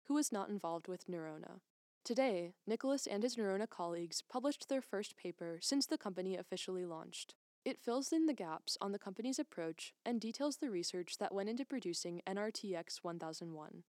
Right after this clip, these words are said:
But even with the new paper, there are still questions about the cells that go into the treatment. "I do think there should be no doubt if you're going to put this into people's brains," Seabay says.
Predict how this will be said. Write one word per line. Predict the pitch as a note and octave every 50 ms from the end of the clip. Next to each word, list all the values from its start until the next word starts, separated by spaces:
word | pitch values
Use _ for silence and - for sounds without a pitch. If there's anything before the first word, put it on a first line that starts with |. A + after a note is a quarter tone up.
| _ _ _
But | A#3 A#3 -
even | A#3 B3 A#3 C#4+ D4
with | D#4 D4+ -
the | D#4+
new | C4 A3+ G#3 A3+
paper, | A3+ - - E3+ D#3+ - D#3+ D#3 D#3 D#3 D#3+ - _ _
there | - A3 G#3+
are | A3+
still | A3+ - - B3 C4
questions | - - - F3 E3+ - - F#3 F#3
about | F3+ E3+ F3 F3+
the | - A3
cells | G#3 - D#3+ D#3+ E3 E3 - -
that | - -
go | F3+ - F#3+ G3
into | - F#3 F3+ F#3
the | E3 F3
treatment. | - - - E3+ - - - - - - _ _ _ _ _ _
"I | A#3 A#3+ A#3+
do | - B3+ D4
think | D#4 - A3+ G#3+ G3+
there | - F#3+ G3+
should | - - G3
be | G3 G#3+
no | G#3 G3 F3+ F#3+ A#3+
doubt | B3+ - F3 D#3+ D#3+ E3 - _
if | - G#3+ -
you're | A3+ G3+
going | - G3+ A3 B3+
to | C#4
put | - - G#3 -
this | G3+ G3+ -
into | F#3+ F#3+ G3
people's | - A3+ G#3+ - A#3 A3+ -
brains," | - - E3+ D#3+ D#3 D3+ - - - - -
Seabay | - - G#3 G3+ E3+ F3 F3 E3+
says. | E3+ - E3+ D#3+ E3 F3 G#3 - - -